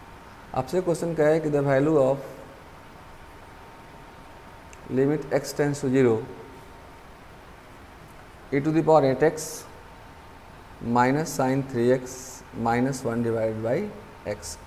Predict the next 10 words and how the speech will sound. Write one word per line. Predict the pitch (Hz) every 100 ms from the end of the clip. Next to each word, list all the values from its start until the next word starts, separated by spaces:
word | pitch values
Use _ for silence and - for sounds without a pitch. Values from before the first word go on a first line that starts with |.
| -
अब | 131 156 151
कहोगे, | 120 117 117 120
"सर, | 117 113 113
यहाँ | 117 113 110 107
तो | 131 143 156 160 160 - - - - - -
कबाब | 127 117 117 113
में | 113 147
हड्डी | 143 120 110 104 -
हो |
गया, | 95 -